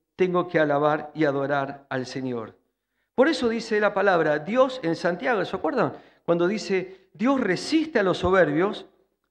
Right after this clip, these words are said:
pero da gracia a los humildes". Es algo que es una ley espiritual.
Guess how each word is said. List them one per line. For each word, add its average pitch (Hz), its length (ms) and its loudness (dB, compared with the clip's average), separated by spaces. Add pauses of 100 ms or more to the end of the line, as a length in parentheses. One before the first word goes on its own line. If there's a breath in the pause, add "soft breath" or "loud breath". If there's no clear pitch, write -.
pero 151 240 2
da 170 140 4
gracia 170 640 -2 (580)
a 131 100 0
los 135 200 -2
humildes". 110 640 -6 (1120)
Es 185 200 -4
algo 233 280 -4
que 208 540 -4
es - 160 -2
una 240 160 2
ley 226 180 0
espiritual. 202 680 -4